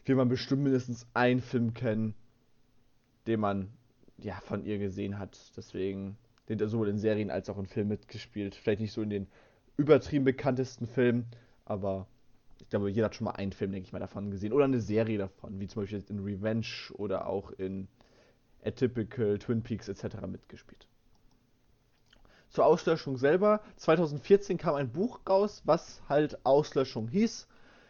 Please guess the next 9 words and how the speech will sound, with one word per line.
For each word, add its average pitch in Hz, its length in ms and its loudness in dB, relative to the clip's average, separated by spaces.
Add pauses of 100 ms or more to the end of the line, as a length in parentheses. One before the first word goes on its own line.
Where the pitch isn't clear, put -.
(100)
Das 139 180 0
ist, - 420 -8
basiert 127 380 0
auch 156 160 0
darauf, 151 380 2
auf 113 100 -2
diesen 139 380 -6 (260)
Roman 131 460 2
von 123 480 0